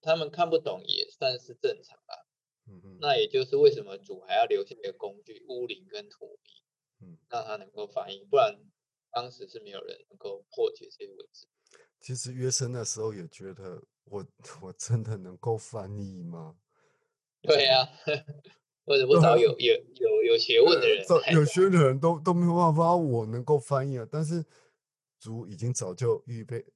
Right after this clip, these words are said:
Speaker 2: 给他预备了这些译居啊，就是乌灵跟土眠，让他能够翻译，翻译这些叶片哈。那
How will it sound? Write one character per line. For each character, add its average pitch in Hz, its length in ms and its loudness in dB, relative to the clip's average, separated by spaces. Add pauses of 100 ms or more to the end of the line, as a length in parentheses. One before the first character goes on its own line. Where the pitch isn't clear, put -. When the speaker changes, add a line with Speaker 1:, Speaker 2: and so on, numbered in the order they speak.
(180)
Speaker 2:
给 90 140 -12
他 107 180 -4
预 104 180 -12
备 98 200 -10
了 87 140 -14
这 104 160 -14
些 107 200 -16
译 98 220 -18
居 95 320 -18
啊， 82 100 -14
就 101 140 -16
是 98 120 -18
乌 104 180 -18
灵 92 140 -16
跟 101 180 -14
土 - 160 -20
眠， 82 220 -18
让 113 200 -8
他 107 100 -10
能 92 200 -14
够 107 140 -10
翻 101 260 -16
译， 101 280 -16 (160)
翻 101 300 -18
译 104 100 -16
这 107 140 -16
些 107 160 -16
叶 98 260 -16
片 85 380 -18
哈。 - 160 -20 (500)
那 147 200 -6